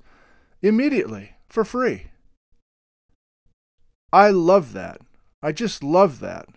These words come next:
And who knows what the, the format or the programs will be five years from now, ten years from now, but I, I hope it's, we, we,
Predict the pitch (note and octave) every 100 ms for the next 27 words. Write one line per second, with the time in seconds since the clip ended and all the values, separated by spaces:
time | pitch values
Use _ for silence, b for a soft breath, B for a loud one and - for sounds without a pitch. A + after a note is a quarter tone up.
0 | _ - C#3 B2 A2+ G#3+ G3 G3+ F3 -
1 | D#3+ D#3 C#3 C#3 C3 B2 C3+ B2 G2 -
2 | F3+ F3 D3+ D#3 D3+ B2 A2 A#2+ A#2 -
3 | - F3+ E3 D3 D3 D3+ B2+ A#2 - A#2
4 | C3+ B2 C#3+ C#3+ C3 D3+ D3 C3 C#3+ C#3+
5 | C3+ C3 C3+ - D#3 D#3 B2 A#2 A2+ A2
6 | A#2+ C3+ C3+ C3+ B2+ b b b b b
7 | b _ C3+ D3+ G#3+ C#3+ - - _ _
8 | C3 C#3 C3+